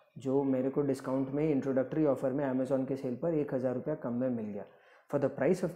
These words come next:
three thousand, this neck band is a must buy। Good quality, good build, good sound and good for taking calls, good for hearing music, यही है। And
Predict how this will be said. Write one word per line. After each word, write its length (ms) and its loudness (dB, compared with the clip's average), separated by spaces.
three 200 2
thousand, 320 -2
this 200 2
neck 260 0
band 260 0
is 100 -2
a 280 -2
must 320 -4
buy। 100 -6
Good 160 2
quality, 520 2
good 220 2
build, 180 8
good 140 2
sound 240 -2
and 120 -6
good 240 2
for 260 0
taking 320 -4
calls, 300 -6
good 180 2
for 160 -2
hearing 480 0
music, 240 2
यही 200 4
है। 240 0
And 260 0